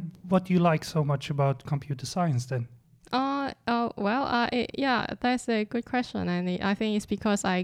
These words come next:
Speaker 2: got my first computer really early when I was a child.
Speaker 1: Did, did you start programming at an early age, or?
Speaker 2: Uh, yeah, uh, I think I start, uh, programming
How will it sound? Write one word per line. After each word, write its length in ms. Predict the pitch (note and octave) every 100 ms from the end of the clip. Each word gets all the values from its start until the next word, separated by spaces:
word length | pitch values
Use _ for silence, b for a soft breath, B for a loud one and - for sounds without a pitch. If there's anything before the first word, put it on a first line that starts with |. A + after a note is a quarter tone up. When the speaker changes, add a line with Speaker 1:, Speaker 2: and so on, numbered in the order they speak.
| -
Speaker 2:
got 220 | G#3+ -
my 380 | F#3+ F#3 E3+ F3
first 440 | F3+ - G#3 G3+ -
computer 680 | - F#3 F#3 - G3+ - D#3
really 580 | E3+ F3+ F3+ F3+ F3 F#3+ b b b -
early 340 | G3 E3+ D3
when 200 | D3 D#3
I 120 | D#3
was 360 | D#3 D3+ - - _
a 100 | -
child. 520 | D#3 - - F#3 - - -
Speaker 1:
Did, 240 | C#3+ F#3
did 180 | E3+ F3+
you 60 | F#3
start 260 | - E3
programming 600 | - G3 F#3+ E3+ D3+ D3
at 160 | C#3+ C3
an 100 | C3
early 260 | C3+ C3
age, 380 | E3+ C#3 A2+ -
or? 220 | C3+ B2 A#2 B B
Speaker 2:
Uh, 340 | A3+ G#3+ G#3+ G#3+
yeah, 160 | A3+ - - -
uh, 260 | G#3+ G#3 G3+
I 160 | G#3+ A3
think 260 | D#4+ D4+ -
I 220 | G3 F#3 F#3+
start, 340 | - A3+ - -
uh, 380 | F3+ E3+ F3
programming 760 | F#3+ - G3+ G3+ G3 F#3+ G3 -